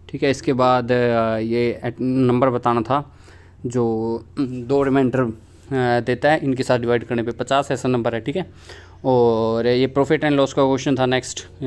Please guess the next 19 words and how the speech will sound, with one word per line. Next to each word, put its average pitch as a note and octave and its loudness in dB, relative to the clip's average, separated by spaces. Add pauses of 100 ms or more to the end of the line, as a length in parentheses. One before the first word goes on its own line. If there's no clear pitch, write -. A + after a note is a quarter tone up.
(260)
जिसका A#2+ 0
डेढ़ B2 -2
सौ C3 -2
रुपये B2 0
आंसर A#2 -2
है, D#3 0 (600)
ठीक C3+ 0
है। C3 2
नेक्स्ट B2+ -2
का D#3 2
आंसर C#3+ 0
है, C#3 2
ये C3+ 2
कंपाउंड C3 2
इंटरेस्ट C3 -2
का C3 2
था, B2 2
टू C3 -2
पॉइंट C3 0